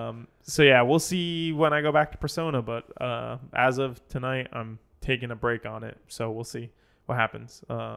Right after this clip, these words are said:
and then the only other thing is I bought a new Nintendo Switch. I found one. My buddy at work, he called me. He said he gets all sorts of email notifications from Best Buy. He's Best Buy. He's very into Best Buy for some reason. <laughs>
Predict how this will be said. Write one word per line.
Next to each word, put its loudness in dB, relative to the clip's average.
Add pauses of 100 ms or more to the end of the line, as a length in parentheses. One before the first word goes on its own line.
(140)
and -2
then -6
the 6
only 6
other 4
thing -2
is -4
I 4 (220)
bought 8 (220)
a 2
new 4
Nintendo 2
Switch. -6 (680)
I 4
found 6
one. 0
My 0
buddy 4
at 2
work, 2 (440)
he -4
called 6
me. 0
He -4
said -6
he -2
gets 2 (180)
all 6
sorts -2
of -12
email -6
notifications -8
from -20
Best -4
Buy. -2
He's -12 (360)
Best 2
Buy. -2
He's -8
very -8
into -12
Best -18
Buy 2
for -6
some -8
reason. -10
<laughs> -10